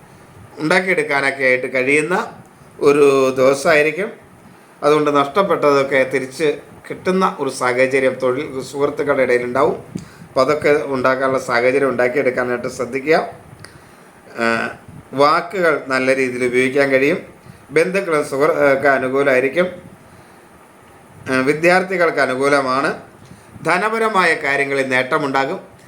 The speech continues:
ഏ, സാമ്പത്തികമായ ചില സഹായങ്ങളൊക്കെ അപ്രതീക്ഷിതമായി മറ്റുള്ളവരിൽ നിന്ന് ലഭിക്കും. ബാങ്ക് ലോൺ തുടങ്ങിയ കാര്യങ്ങളിലൊക്കെ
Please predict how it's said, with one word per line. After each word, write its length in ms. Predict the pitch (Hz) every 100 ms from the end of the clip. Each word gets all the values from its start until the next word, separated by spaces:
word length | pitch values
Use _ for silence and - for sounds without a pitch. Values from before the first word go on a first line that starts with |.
| - - -
ഏ, 1160 | - 120 120 120 120 120 - - - - - 160
സാമ്പത്തികമായ 960 | - 151 151 160 165 160 156 147 143 135
ചില 260 | 135 139
സഹായങ്ങളൊക്കെ 1120 | 135 151 139 170 175 170 147 135 139 135 120 - - - - - - -
അപ്രതീക്ഷിതമായി 920 | - 151 147 151 160 151 139 131 127
മറ്റുള്ളവരിൽ 540 | 131 127 147 135 131
നിന്ന് 180 | 127 123
ലഭിക്കും. 360 | 120 127 147 175 - - - -
ബാങ്ക് 380 | 143 151 160 160
ലോൺ 140 | 160
തുടങ്ങിയ 320 | 156 143 143
കാര്യങ്ങളിലൊക്കെ 1040 | 135 135 131 135 135 131 131 127 135 139